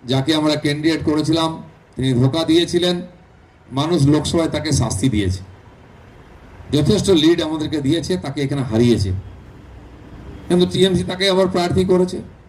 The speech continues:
তারা যেভাবে by election জেতে শক্তি সামর্থ্য প্রশাসনকে লাগিয়ে চেষ্টা করবে,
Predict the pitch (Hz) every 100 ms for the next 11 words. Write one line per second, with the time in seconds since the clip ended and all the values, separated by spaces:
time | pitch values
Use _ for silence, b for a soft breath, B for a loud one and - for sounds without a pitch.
0 | - - 131 131 139 135 139 123 127 139
1 | 131 139 123 127 135 123 127 - 139 127
2 | 120 127 - 131 123 123 123 127 131 123
3 | 123 120 127 123 131 127 143 123 104